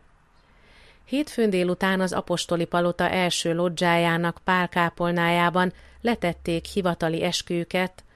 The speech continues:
a konklávé hivatalnokai és tisztviselői, egyháziak és világiak egyaránt. Megerősítették a biztonsági intézkedéseket azon az útvonalon, amelyet a bíborosok a szálláshelyükről,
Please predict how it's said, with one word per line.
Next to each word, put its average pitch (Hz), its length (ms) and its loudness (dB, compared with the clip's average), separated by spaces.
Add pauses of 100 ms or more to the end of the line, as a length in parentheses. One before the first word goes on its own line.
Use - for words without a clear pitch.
a 196 120 2
konklávé 185 580 0
hivatalnokai 175 800 0
és 160 220 -4
tisztviselői, 170 920 -2 (320)
egyháziak 185 760 0
és 208 180 0
világiak 170 560 0
egyaránt. 160 640 -2 (800)
Megerősítették 196 1000 0
a 196 60 2
biztonsági 170 680 -2
intézkedéseket 170 1080 -2
azon 175 260 -2
az 170 140 -2
útvonalon, 175 640 0 (240)
amelyet 196 420 0
a 202 60 2
bíborosok 175 600 -2
a 160 60 -2
szálláshelyükről, 180 1120 0